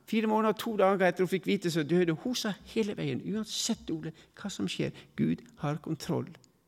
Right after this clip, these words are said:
Og det er en sannhet ut ifra Guds ord. Vær ikke redd for stormen, for Gud har kontroll uansett hva som skjer. "Hvorfor er dere så redde? Har dere ennå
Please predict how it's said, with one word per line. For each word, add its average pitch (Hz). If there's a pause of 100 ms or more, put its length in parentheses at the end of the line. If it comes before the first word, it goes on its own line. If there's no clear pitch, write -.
(280)
Og -
det 123
er 131
en 135
sannhet 160
ut 151
ifra 147
Guds 135
ord. 110 (340)
Vær 180
ikke 175
redd 143
for -
stormen, 123 (260)
for 135
Gud 156
har 160
kontroll 135 (280)
uansett -
hva -
som -
skjer. - (2750)
"Hvorfor 208
er 220
dere 208
så 208
redde? 180
Har 190
dere 175
ennå 196